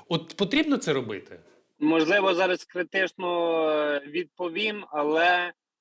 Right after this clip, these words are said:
Speaker 2: не кожен військовий може бути політиком. Для того, щоб бути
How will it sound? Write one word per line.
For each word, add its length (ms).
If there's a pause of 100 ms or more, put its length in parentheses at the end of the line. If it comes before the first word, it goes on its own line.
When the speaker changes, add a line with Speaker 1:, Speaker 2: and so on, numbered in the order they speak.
(140)
Speaker 2:
не 200
кожен 400
військовий 580
може 260
бути 280
політиком. 680
Для 160
того, 280
щоб 300
бути 360